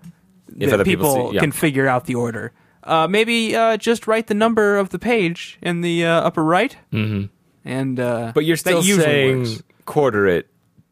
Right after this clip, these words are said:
Speaker 1: to make smaller pieces.
Speaker 2: Yes. Yeah. I'm not. Yeah. Whole pieces. That's, you know.
Speaker 1: Okay.
Speaker 2: It's unseemly.
Speaker 1: Okay.
Speaker 2: Next question.
Speaker 1: If you could have had any of Gene Wilder's roles, which one would it have been?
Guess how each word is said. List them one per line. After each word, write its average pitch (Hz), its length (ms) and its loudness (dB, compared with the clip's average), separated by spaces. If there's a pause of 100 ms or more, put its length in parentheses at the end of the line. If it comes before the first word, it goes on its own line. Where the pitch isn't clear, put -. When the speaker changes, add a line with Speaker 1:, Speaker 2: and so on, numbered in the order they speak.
(460)
Speaker 1:
to 127 120 -2
make 113 240 0
smaller 98 320 2
pieces. 87 600 -4 (100)
Speaker 2:
Yes. - 580 -2 (160)
Yeah. 185 260 0
I'm 151 100 -2
not. 180 160 -2
Yeah. 170 180 0
Whole 247 240 -2
pieces. 156 460 -4
That's, 156 280 -4 (160)
you 135 140 -8
know. 113 280 -10
Speaker 1:
Okay. 92 280 0 (240)
Speaker 2:
It's - 120 -14
unseemly. 120 600 -4
Speaker 1:
Okay. 85 300 -2 (440)
Speaker 2:
Next 196 200 0
question. 139 280 -2 (560)
Speaker 1:
If 131 160 0
you 220 120 0
could 226 120 -2
have 170 100 -2
had 131 320 -2
any 139 480 0
of 110 160 -2
Gene 110 260 -2
Wilder's 90 440 0
roles, 80 520 -2 (520)
which 127 200 -4
one 113 200 0
would 90 80 0
it 82 100 -4
have 80 100 -8
been? - 240 -10